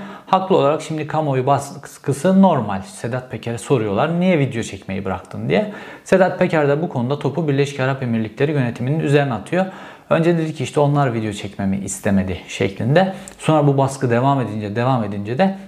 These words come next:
bunu artık bu hafta açık biçimde açıkladı ve dedi ki,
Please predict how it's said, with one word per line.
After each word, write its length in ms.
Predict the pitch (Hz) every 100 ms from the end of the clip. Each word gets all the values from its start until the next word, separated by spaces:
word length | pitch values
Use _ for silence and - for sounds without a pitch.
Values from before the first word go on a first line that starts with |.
| - 175
bunu 120 | 165
artık 340 | 131 196 190
bu 100 | 165
hafta 280 | 123 - 190
açık 380 | 139 - 151 -
biçimde 400 | - - 98 98 -
açıkladı 600 | 117 - - - 143 165
ve 120 | 156
dedi 240 | 147 110 104
ki, 160 | 170